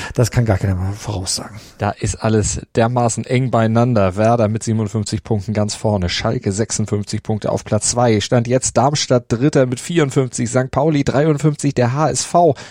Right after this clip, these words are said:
Speaker 2: mit einundfünfzig Punkten. Und das Ganze wird dann vor allen Dingen schon durch den Freitag richtig angefeuert, dieser Aufstiegskampf in der zweiten Liga. Denn da treffen ja dann gleich einige der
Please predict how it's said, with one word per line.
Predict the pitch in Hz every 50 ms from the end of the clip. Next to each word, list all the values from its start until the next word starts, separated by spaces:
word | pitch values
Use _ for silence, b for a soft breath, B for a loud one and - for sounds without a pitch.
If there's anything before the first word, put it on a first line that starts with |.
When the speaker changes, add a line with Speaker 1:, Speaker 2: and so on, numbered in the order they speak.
| B B
Speaker 2:
mit | B 139 139 - - -
einundfünfzig | 131 156 175 175 165 143 - 156 143 143 - - 131 - -
Punkten. | - 151 143 135 - -
Und | - 127 -
das | 131 123 - -
Ganze | - 135 160 208 208 - 165 156 156
wird | 147 151 156 -
dann | 143 156 160
vor | - - - -
allen | - 170 175
Dingen | 175 151
schon | - - 165 156 147
durch | 151 147 -
den | - 123 113
Freitag | - - - 120 117 123 180 240 - 139 117 110 - B B B B B B
richtig | 139 151 180 - - 139 117 - - -
angefeuert, | 151 175 170 156 147 123 - - - - 131 127 135 143 143 -
dieser | 135 123 127 131 123 -
Aufstiegskampf | - 127 147 - - - - 135 120 - - - 135 127 123 123
in | 127 120
der | 117
zweiten | - - - 123 127 - -
Liga. | 123 123 127 139 127
Denn | - 120 113
da | 107 127 131 135 B B B B B B
treffen | - - 139 139 - - 117
ja | 117 117
dann | - - 117 117 113
gleich | 104 110 110 117 139 151 - - - - - - 78
einige | 76 98 135 139 131 135 131 139 131
der | - 131 123 123 127 123 120